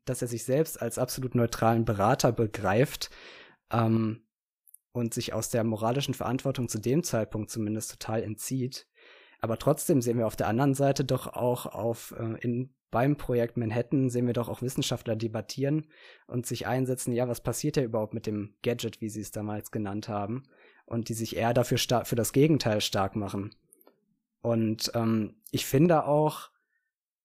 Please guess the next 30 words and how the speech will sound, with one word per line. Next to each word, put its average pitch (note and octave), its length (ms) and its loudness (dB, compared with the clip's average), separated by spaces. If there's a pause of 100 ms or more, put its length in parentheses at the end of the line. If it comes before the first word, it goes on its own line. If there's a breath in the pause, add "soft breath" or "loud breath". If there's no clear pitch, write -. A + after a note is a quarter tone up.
(160)
gerade D#3 560 2
gegen C3+ 240 0
Ende, E3 520 0
das C3 220 -8
dr-, D#3 160 -6
letzte C#3+ 280 -4
Drittel, C#3 360 -2
was C#3 160 -6
ihr C#3 60 -4
ja B2+ 160 0
alle, B2+ 760 -6
äh, - 720 -20
eher A#2+ 140 -2
schlecht B2+ 360 -4
findet, F3 340 -4
ich - 100 -20
muss C3+ 140 -6
sagen, A#2+ 380 0 (460 loud breath)
das - 180 -4
fand B2 260 2
ich B2+ 160 -2
dann A#2+ 220 0
im A#2+ 120 -2
Film C#3 300 2
doch B2+ 180 -2
das - 200 -6
Interessanteste B2 800 0
auf F#2+ 160 -2
jeden G#2 280 0
Fall. B2 380 4